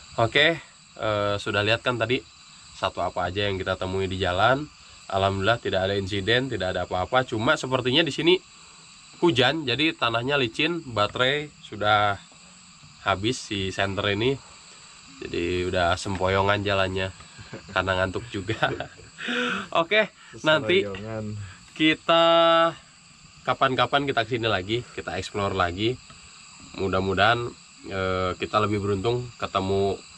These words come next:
Speaker 1: binatang-binatang yang lebih unik-unik lagi. Khususnya serangga, karena Bang Gunawan sama bapaknya Pak Oding ini sudah bergelut di serangga udah lama gitu ya.
Speaker 2: Hmm,
Speaker 1: Jadi
Speaker 2: iya.
Speaker 1: mungkin kita lebih ke serangga aja. Dan ular pun kita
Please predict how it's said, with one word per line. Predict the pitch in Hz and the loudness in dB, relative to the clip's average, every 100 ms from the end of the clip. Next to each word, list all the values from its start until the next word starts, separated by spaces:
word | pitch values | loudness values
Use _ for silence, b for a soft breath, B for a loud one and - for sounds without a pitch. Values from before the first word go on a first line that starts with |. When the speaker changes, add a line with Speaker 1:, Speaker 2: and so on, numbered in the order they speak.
| - - - | -20 -16 -6
Speaker 1:
binatang-binatang | 95 90 92 92 92 90 104 101 | -2 0 0 -2 -2 0 2 2
yang | 92 92 | 0 0
lebih | 90 92 | -2 0
unik-unik | 95 92 98 92 | 0 -2 -2 0
lagi. | 90 98 95 82 - - - - | 0 0 -2 -2 -8 -20 -20 -10
Khususnya | 104 92 101 139 | -4 -2 2 2
serangga, | - 120 131 110 | 4 2 4 2
karena | 101 113 139 B B B B B | 2 2 0 B B B B B
Bang | 101 98 | -6 -2
Gunawan | 98 90 110 131 | -2 2 2 2
sama | 107 98 95 | 0 0 0
bapaknya | 95 87 92 101 104 | -2 -4 -2 -2 -2
Pak | 95 | -2
Oding | 92 95 92 | -2 -2 -2
ini | 101 135 139 - - - - - - | 0 0 -2 -8 -20 -20 -20 -20 -16
sudah | 95 92 | -6 -4
bergelut | 92 92 95 92 - | -2 -2 -2 -2 -4
di | 92 87 87 85 | -4 -2 -2 -2
serangga | 90 92 110 | -2 0 2
udah | 98 | 2
lama | 90 104 104 90 | 4 4 2 0
gitu | 85 92 | -4 -6
ya. | 85 82 | -6 -8
Speaker 2:
Hmm, | - 98 82 82 | -12 -16 -14 -8
Speaker 1:
Jadi | 98 | -4
Speaker 2:
iya. | 101 | -2
Speaker 1:
mungkin | 101 107 | -2 -2
kita | 107 113 | 0 0
lebih | 95 92 | -2 -4
ke | 120 | -6
serangga | - 87 85 76 | -2 -2 -2 -6
aja. | 82 82 87 - - B B B | -8 -10 -12 -12 -18 B B B
Dan | 131 170 | 2 4
ular | 143 131 | 4 4
pun | 123 190 170 | 2 0 0
kita | 165 185 | 2 2